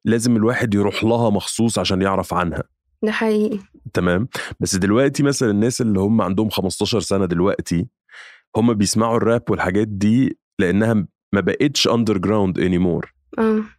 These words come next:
Speaker 1: فاهمة؟ فشايفة التحول ده بين، بين نوع المزيكة الراب دي، آه، إزاي اتحولت مثلًا في آخر خمس سنين أو أربع سنين من إنها كانت حاجة underground لإنها حاجة مينستريم؟ شايفة ده فاد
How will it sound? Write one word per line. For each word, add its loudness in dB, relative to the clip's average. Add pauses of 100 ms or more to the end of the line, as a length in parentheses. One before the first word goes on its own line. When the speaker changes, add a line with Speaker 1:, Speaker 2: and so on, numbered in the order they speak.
(600)
Speaker 1:
فاهمة؟ 0 (340)
فشايفة 0
التحول 2
ده 2
بين، 0
بين 0
نوع 2
المزيكة 0
الراب 0
دي، -2 (240)
آه، -2 (320)
إزاي 2
اتحولت 0
مثلًا 0
في -4
آخر -4 (640)
خمس -2
سنين 0
أو 0
أربع 0
سنين 0
من 2
إنها 2
كانت -4
حاجة -2
underground 0
لإنها 0
حاجة -2
مينستريم؟ -2 (380)
شايفة 0
ده 2
فاد -2